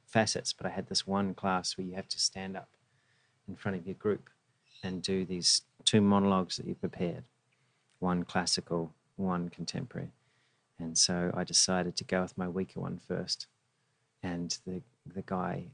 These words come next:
um, the teacher, who I, I've never really particularly got on with, um,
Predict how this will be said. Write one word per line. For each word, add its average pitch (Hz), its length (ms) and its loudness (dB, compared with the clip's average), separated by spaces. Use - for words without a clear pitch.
um, 87 320 -8
the - 60 -20
teacher, - 480 -2
who 95 80 -2
I, 110 140 0
I've 107 180 -2
never 113 220 6
really 87 240 -2
particularly - 580 -6
got 92 160 -6
on 87 300 -6
with, - 220 -16
um, 85 380 -6